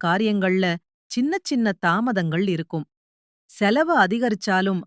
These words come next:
அதுக்கேத்த மாதிரி பண வசதி உங்களுக்கு கிடைச்சிரும். உத்தியோகத்துல இருக்கிறவங்க வேலை விஷயமா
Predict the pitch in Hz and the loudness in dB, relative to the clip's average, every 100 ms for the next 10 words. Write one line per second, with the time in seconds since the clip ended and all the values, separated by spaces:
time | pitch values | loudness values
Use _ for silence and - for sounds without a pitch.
0 | - 175 185 196 185 240 320 262 190 185 | -6 -2 -2 -2 -2 -2 -2 0 2 2
1 | 185 196 - 185 180 277 254 190 185 160 | 0 -2 -4 0 0 2 2 0 -2 -4
2 | 190 180 175 170 - 226 220 170 165 165 | -4 -4 -2 -2 -2 -6 -4 -6 -4 -6
3 | 160 _ _ _ _ _ _ - 208 202 | -8 _ _ _ _ _ _ -2 0 2
4 | 359 330 285 254 208 196 202 190 185 190 | 4 4 2 2 2 2 2 2 2 0
5 | 202 _ _ - 160 214 311 359 262 - | 0 _ _ -6 0 2 2 0 -2 0
6 | 226 202 | 2 2